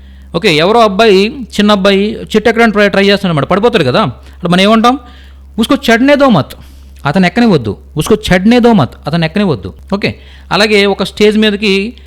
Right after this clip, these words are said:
ఆ, ఆ, వేరే పార్టీ పర్సన్ ఎక్కి ఏదో స్పీచ్ ఇవ్వడానికి ట్రై చేస్తున్నాడు అనమాట. అప్పుడు ఆ, వాళ్ళు ఏమంటారు? వేరే పార్టీ అతను, అతను మాట్లాడాడంటే వీళ్ళకి ఆపో-, ఆపోజిట్గా మాట్లాడతాడు.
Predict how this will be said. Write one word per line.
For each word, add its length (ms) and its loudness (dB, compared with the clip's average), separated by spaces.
ఆ, 600 -2
ఆ, 360 -4
వేరే 280 0
పార్టీ 460 0
పర్సన్ 640 -2
ఎక్కి 200 0
ఏదో 200 4
స్పీచ్ 200 -2
ఇవ్వడానికి 320 0
ట్రై 100 2
చేస్తున్నాడు 300 -2
అనమాట. 200 -2
అప్పుడు 180 0
ఆ, 220 4
వాళ్ళు 240 2
ఏమంటారు? 340 2
వేరే 360 0
పార్టీ 400 -2
అతను, 300 -2
అతను 200 2
మాట్లాడాడంటే 560 0
వీళ్ళకి 240 2
ఆపో-, 300 0
ఆపోజిట్గా 460 -2
మాట్లాడతాడు. 500 -2